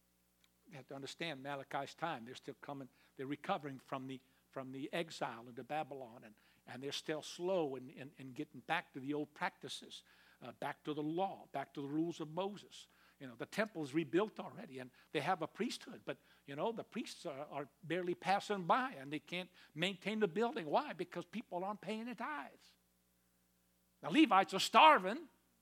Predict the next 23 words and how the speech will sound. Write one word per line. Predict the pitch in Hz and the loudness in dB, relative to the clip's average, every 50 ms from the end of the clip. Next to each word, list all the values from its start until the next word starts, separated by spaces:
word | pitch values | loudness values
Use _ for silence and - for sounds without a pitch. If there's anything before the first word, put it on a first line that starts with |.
| _ _ _ _ _ _ _ _ _ _ _ _ _ _ _ _ _ _ _ _ _ _ _ - | _ _ _ _ _ _ _ _ _ _ _ _ _ _ _ _ _ _ _ _ _ _ _ -4
and | 214 | -2
they | 220 208 | -2 0
say, | - 226 | 0 -2
"Eh, | 233 226 233 220 196 - _ _ _ | 0 0 0 -2 -2 -6 _ _ _
let | 175 196 208 180 | -2 0 0 2
God | 202 180 175 185 180 - | 4 4 4 4 2 0
provide." | 165 156 156 160 147 127 120 | -2 0 2 0 0 0 0
Well, | 127 196 208 | 0 0 2
he | 208 233 247 | 2 2 0
did | 208 175 - 254 294 294 208 160 147 147 160 214 226 - - _ _ _ _ _ _ _ _ _ _ _ _ _ _ _ _ | -2 0 2 4 6 6 6 4 4 0 -2 -6 -8 -12 -14 _ _ _ _ _ _ _ _ _ _ _ _ _ _ _ _
through | - 202 214 | 0 2 2
his | 202 208 - | 2 2 2
financial | - - 196 196 196 196 202 208 202 - 214 | 4 4 6 6 6 4 2 0 0 -2 -4
plan. | 202 - 208 247 285 277 208 151 | -4 -2 -2 0 2 2 2 2
Everybody | 156 165 170 190 165 180 180 190 214 | 0 0 0 2 4 4 4 4 4
give | 175 151 170 170 160 | 2 2 2 4 4
their | 190 190 | 0 -2
tithes. | - - - 285 269 233 156 143 131 | 0 0 0 0 0 0 -2 -4 -4
Well, | 160 180 | -4 -4
they | 180 202 | -4 -4
said, | 196 - 220 | -6 -8 -6
"Well, | 226 277 - - - - - | -8 -8 -8 -10 -16 -18 -6
how?" | - - 370 381 381 | -4 -2 -2 -2 -2